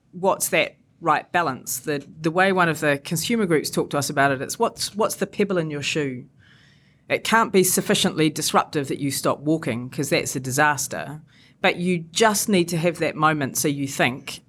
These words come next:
"Is this something that I want to do?" And it's a conscious decision, not an unconscious decision. And I think if we get that pebble in your shoe right,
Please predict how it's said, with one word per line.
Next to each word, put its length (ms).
"Is 180
this 220
something 360
that 100
I 60
want 200
to 100
do?" 140
And 100
it's 160
a 60
conscious 500
decision, 600
not 180
an 80
unconscious 480
decision. 520
And 120
I 40
think 200
if 100
we 100
get 220
that 320
pebble 300
in 160
your 120
shoe 300
right, 540